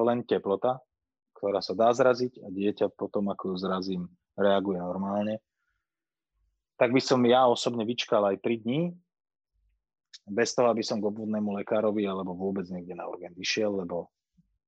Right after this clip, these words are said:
vec je taká, že tie bežné vírózy tie tri dni trvajú. A niekedy aj päť. A, mm, to jednoducho treba prečkať. A v tomto veku, a,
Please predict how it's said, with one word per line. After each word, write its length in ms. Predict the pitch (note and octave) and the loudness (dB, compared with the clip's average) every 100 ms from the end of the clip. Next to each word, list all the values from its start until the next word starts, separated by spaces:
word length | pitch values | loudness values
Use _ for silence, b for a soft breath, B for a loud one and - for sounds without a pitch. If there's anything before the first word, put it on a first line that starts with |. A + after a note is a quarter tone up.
| _ _ _ _ _ - | _ _ _ _ _ -10
vec 180 | G#2 A#2 | 0 2
je 140 | A2+ | 2
taká, 420 | - G#2+ - A2 G#2 | 2 2 4 2 2
že 260 | G2+ F#2 - _ _ _ | 0 -4 -6 _ _ _
tie 160 | A2 F#2+ | -2 2
bežné 320 | A2 A2+ G#2+ | 2 2 0
vírózy 720 | G2+ G#2 G#2 G2+ G2+ G2 F2+ _ _ _ _ | 0 0 0 0 -4 -4 -8 _ _ _ _
tie 160 | G#2 F#2+ | -6 -4
tri 240 | A2 G#2+ | -2 -2
dni 100 | G#2+ | -2
trvajú. 460 | - G2+ F#2 E2+ - _ _ _ _ _ _ _ _ _ - | -2 -2 -2 -4 -10 _ _ _ _ _ _ _ _ _ -14
A 400 | F2 F2 F2+ E2+ - _ _ _ | -8 -4 -4 -6 -8 _ _ _
niekedy 360 | G#2+ G#2 G2+ G2+ | -2 0 2 2
aj 80 | G2 - | 4 2
päť. 180 | G2+ - - _ _ _ | 0 -2 -16 _ _ _
A, 320 | F#2+ F2 F2 F2 F2 - - - | -12 -10 -8 -10 -18 -20 -20 -20
mm, 400 | F#2 F2+ F2+ F2+ - _ _ _ _ - | -16 -14 -12 -14 -18 _ _ _ _ 0
to 160 | G2+ | 2
jednoducho 400 | G2+ G2+ G2 A2 | 4 0 -2 -2
treba 400 | - G2+ G2+ F#2 - - _ | 0 2 2 0 -6 -18 _
prečkať. 480 | - G#2 - - E2 - _ G#2 | 2 2 2 -2 -10 -20 _ -18
A 80 | |
v 80 | - | -2
tomto 240 | A#2+ A#2+ A2+ | -2 2 4
veku, 400 | A2 - A#2+ A#2+ b b b b _ _ - | 4 4 0 0 b b b b _ _ -8
a, 320 | G2+ F#2 | -6 -4